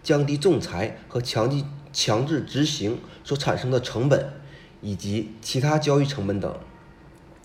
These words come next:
简单来讲，智能合约是一种计算机协议，这类协议一旦制定和部署，就能实现自我执行和自我验证，不再需要人为干预，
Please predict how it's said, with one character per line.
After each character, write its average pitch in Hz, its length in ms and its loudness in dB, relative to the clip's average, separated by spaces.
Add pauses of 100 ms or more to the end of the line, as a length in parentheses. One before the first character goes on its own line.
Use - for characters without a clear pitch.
(240)
简 107 160 0
单 135 140 8
来 151 80 8
讲， 131 180 6 (920)
智 175 180 6
能 110 140 6
合 101 180 0
约 95 320 0
是 - 200 0
一 135 120 4
种 95 240 0
计 - 140 -2
算 139 200 4
机 143 120 -2
协 95 260 -2
议， - 200 -2 (760)
这 175 140 8
类 139 100 8
协 92 220 0
议 98 180 -4 (340)
一 113 140 0
旦 156 180 6
制 160 160 4
定 147 160 6
和 139 140 2
部 143 180 2
署， - 220 -2 (760)
就 143 120 2
能 123 140 8
实 113 180 2
现 113 220 2
自 151 140 0
我 113 180 4
执 - 180 -2
行 113 220 0
和 117 100 -2
自 120 140 -2
我 98 140 4
验 110 200 2
证， 127 160 4 (1500)
不 104 160 -2
再 160 180 4
需 - 200 -2
要 113 220 6
人 107 200 2
为 131 120 6
干 131 240 4
预， 104 140 -2